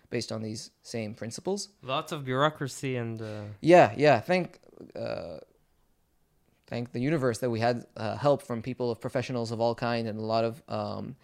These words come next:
Speaker 1: backup, including the Haifa Boston connection, where we s-, participated in a social enterprise accelerator. Shout out to Haifa Boston, still helping us out to this day. Um, and we learned how to, uh, you know, identify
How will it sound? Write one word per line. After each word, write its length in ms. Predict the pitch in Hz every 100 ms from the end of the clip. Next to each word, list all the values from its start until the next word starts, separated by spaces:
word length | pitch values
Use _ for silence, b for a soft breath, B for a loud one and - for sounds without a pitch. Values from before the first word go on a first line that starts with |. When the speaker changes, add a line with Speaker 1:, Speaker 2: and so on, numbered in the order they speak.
| b _
Speaker 1:
backup, 380 | 123 127 127 -
including 360 | 110 - 120
the 60 | 117
Haifa 320 | 120 123 123
Boston 460 | 113 123 123 - 123
connection, 420 | 117 123 - 113
where 120 | 110 107
we 160 | 107
s-, 100 | 113
participated 560 | - 113 113 - 113 110
in 100 | 110
a 60 | 107
social 320 | 123 113 104
enterprise 440 | 113 120 123 117
accelerator. 600 | 98 - 123 131 127 127 B B
Shout 180 | - 120
out 100 | 113
to 60 | -
Haifa 240 | 110 107
Boston, 400 | 104 123 120 123
still 200 | 117 127
helping 300 | 117 113 117
us 120 | 107 117
out 140 | 107
to 80 | 101
this 200 | 110 -
day. 340 | 120 127 139 b b b b b -
Um, 600 | 101 98 98 98 101 101 _ _ _ _ _ _ _
and 440 | 117 117 117 120 - _ _ _ _ _ _ _ _
we 280 | 127 120 120
learned 300 | 123 143 135
how 160 | 123 127
to, 340 | 135 123 117 -
uh, 240 | 107 104 110 _ _ _ -
you 120 | -
know, 140 | 73 -
identify 600 | 110 120 120 - 120 113